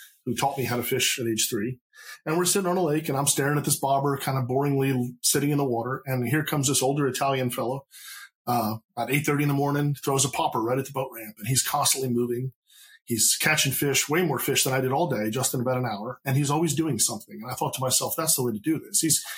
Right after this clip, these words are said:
he's covering water. He knows something I don't. And he would just show up every day I was fishing. You know, the, the one or two days a week, my grandfather could sneak me out and go. He was always there. And so he eventually taught me how to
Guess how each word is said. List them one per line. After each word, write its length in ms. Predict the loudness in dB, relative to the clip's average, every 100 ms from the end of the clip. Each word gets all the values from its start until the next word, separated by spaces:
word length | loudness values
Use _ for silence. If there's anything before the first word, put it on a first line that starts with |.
| -4
he's 120 | -4
covering 400 | -2 0 0 0
water. 240 | 0 0
He 120 | 0 0
knows 320 | 2 2 2
something 320 | 2 -2 -6
I 40 | -6
don't. 320 | -8 -10 -12 _ _ -20 _ -4
And 100 | 2
he 80 | 2
would 160 | 2
just 160 | 2 2
show 240 | 2 2
up 200 | 0 -2 -4
every 180 | -2 0
day 200 | 0 0
I 40 |
was 160 | 0 0
fishing. 340 | 2 0 -2 -8
You 80 | -14
know, 260 | -14 -18 -18
the, 380 | -20 _ -8 -6
the 20 |
one 180 | 0 0
or 60 |
two 140 | 0 0
days 160 | 2
a 40 | 2
week, 180 | 0 -4
my 80 | -6
grandfather 400 | -4 -2 -2 -2
could 140 | 0
sneak 260 | 0 -2 -4
me 120 | -4
out 160 | -4 -4
and 100 | -2
go. 340 | -2 -2 -6 -10 -20 -20 -20 -4
He 80 | 0
was 140 | 2
always 240 | 2 2
there. 320 | 2 0 -4 -14 -6
And 320 | -4 -4 -2
so 260 | 0 0 0
he 200 | 0 0
eventually 400 | -2 -2 0 0
taught 220 | -4 -4
me 80 | -4
how 120 |
to 80 | -4